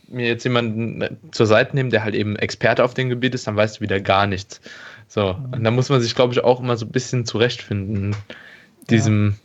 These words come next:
Speaker 1: Konglomerat von Gedanken und, äh, von Informationen, so.
Speaker 2: Ja, wir, wir hören halt nie auf, uns, äh, ja, in dem Sinne weiterzuentwickeln und auch die Perspektive auf uns selber ändert sich halt immer, immer wieder halt, ne?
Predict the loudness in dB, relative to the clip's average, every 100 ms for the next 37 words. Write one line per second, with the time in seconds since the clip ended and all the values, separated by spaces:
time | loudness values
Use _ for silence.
0 | _ _ _ _ -20 -20 _ 0 2 4
1 | 4 6 6 4 2 -4 -4 0 0 0
2 | -6 -6 -4 -4 -6 -8 -10 -10 -6 -6
3 | -4 -2 0 0 -2 -2 0 0 0 0
4 | 0 -2 -14 -20 -20 -20 -6 -2 0 0
5 | 4 8 8 8 6 4 2 4 2 2
6 | 0 2 -2 -6 -6 -8 -6 -2 0 0
7 | 0 -2 -8 -10 -10 -8 -4 0 4 4
8 | 4 2 4 4 4 4 2 4 0 0
9 | -2 -2 -2 -4 -4 0 2 2 -2 2
10 | 2 4 2 0 2 2 4 2 -2 -6
11 | 0 0 0 -4 -6 2 6 6 4 2
12 | 2 2 0 0 -2 -2 -2